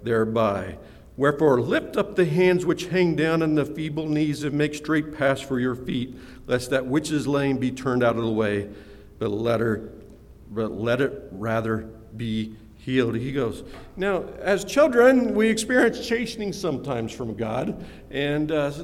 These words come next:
and, but what's important to understand that it's a loving hand of chastening. It's not maybe perhaps like, uh,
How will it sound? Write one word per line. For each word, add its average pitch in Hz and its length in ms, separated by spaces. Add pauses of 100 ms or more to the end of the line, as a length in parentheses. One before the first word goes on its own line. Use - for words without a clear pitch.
(100)
and, 156 500
but 180 140
what's 190 220
important 214 580
to 208 100
understand 185 560
that 170 100
it's 170 160
a 180 60
loving 165 880
hand 117 480
of 120 220
chastening. 113 640 (300)
It's 143 180
not 202 240
maybe 185 460
perhaps 165 560
like, 151 160 (580)
uh, 147 240